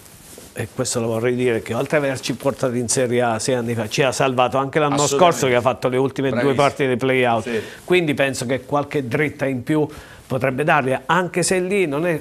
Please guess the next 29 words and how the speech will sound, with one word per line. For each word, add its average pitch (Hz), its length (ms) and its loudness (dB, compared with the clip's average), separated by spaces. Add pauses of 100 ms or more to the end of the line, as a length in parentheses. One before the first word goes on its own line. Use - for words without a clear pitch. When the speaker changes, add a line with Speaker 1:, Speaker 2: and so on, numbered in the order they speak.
Speaker 1:
solo 135 320 -4
una 127 140 -2
questione 127 480 -4
di, 123 280 -4
di 135 220 -4
dritta, 131 460 -2
perché 117 340 -6
sinceramente 131 760 -4
Bocchetti 131 600 -4
è - 20 -2
un 127 80 -2
giocatore 123 400 -2
che 117 80 -4
ha, 117 180 -6
che 127 120 -6
ha - 20 -2
fatto 120 300 -6
la 120 80 -4
Serie 120 320 -2
A, 104 120 -4
Sorensen 135 680 -4
ha 117 40 -4
fatto 120 260 -6
la 123 80 -2
Serie 123 320 -2
A, 110 260 -4
Scognamiglio 131 640 -2
c'è 131 120 -4
esperienza, 117 840 -4